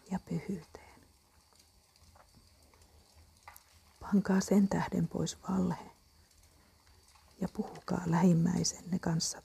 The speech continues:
totta, sillä me olemme toinen toisemme jäseniä. Vihastukaa,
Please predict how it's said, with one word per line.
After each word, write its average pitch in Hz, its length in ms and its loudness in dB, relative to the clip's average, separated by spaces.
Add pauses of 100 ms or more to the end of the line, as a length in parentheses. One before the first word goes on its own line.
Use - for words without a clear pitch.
totta, - 500 -8 (1120)
sillä 160 360 -2
me 165 140 4
olemme 165 320 2
toinen 165 480 0
toisemme 170 540 -2
jäseniä. - 540 -6 (4000)
Vihastukaa, - 840 -8